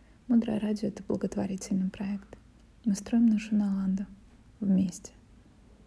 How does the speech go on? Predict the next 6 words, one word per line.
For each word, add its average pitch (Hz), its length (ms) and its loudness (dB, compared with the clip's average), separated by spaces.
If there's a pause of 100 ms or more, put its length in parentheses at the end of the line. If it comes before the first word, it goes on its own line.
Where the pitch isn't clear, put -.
(200)
Уже 190 440 -2 (200)
десятый 196 600 -2
месяц 190 540 0 (400)
вместе 202 320 -2
с - 140 -12
вами. 208 220 -4